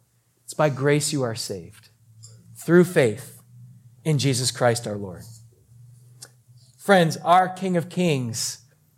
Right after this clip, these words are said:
beat death, and our King of Kings did it for us. If you do not have an understanding of what it means and given your life to the King of Kings,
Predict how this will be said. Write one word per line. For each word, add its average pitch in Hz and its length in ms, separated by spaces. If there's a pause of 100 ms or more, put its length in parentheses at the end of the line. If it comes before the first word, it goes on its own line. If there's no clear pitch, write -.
(460)
beat 180 480 (200)
death, 127 580 (1200)
and 156 220
our 170 180
King 175 240
of 160 120
Kings 139 840 (560)
did 151 140
it 131 120
for 135 160
us. - 460 (680)
If 156 220
you 208 320
do 202 320
not 196 380
have 170 640 (260)
an 175 120
understanding 190 720
of 165 100
what 185 200
it 190 140
means 175 680 (200)
and 170 200
given 202 280
your 196 140
life 170 360
to 180 100
the 156 100
King 165 260
of 147 120
Kings, 139 720